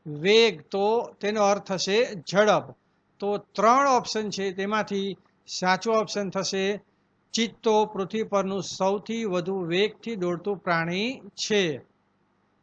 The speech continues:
અને સ્કૂટર ચાલુ કર્યા પછી વેગ વધારવા એક્સિલેટર આપવું પડે છે. નંબર બે, ભેખ લેવો એટલે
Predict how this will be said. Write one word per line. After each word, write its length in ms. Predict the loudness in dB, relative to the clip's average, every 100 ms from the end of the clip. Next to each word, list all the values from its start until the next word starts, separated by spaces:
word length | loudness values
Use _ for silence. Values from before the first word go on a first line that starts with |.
| _
અને 320 | -4 -2 -2
સ્કૂટર 540 | -4 -8 -8 0 2 2
ચાલુ 280 | 2 0 0
કર્યા 300 | 0 0 0
પછી 520 | -4 -8 -8 -8 -12 _ _ -14
વેગ 420 | 0 4 4 4
વધારવા 500 | 0 2 2 4 2
એક્સિલેટર 640 | 0 -4 -2 0 0 2
આપવું 340 | 2 0 -2 -8
પડે 600 | -4 -2 2 2 0 -4
છે. 420 | -6 -2 0 -2 -8 _ _ _ _ _ _ _ _ _ -4
નંબર 360 | -2 2 0
બે, 460 | 2 2 4 2 -2 _ _ _ -2
ભેખ 400 | 2 2 2 -2
લેવો 360 | 0 2 0
એટલે 520 | -2 -6 -2 0 0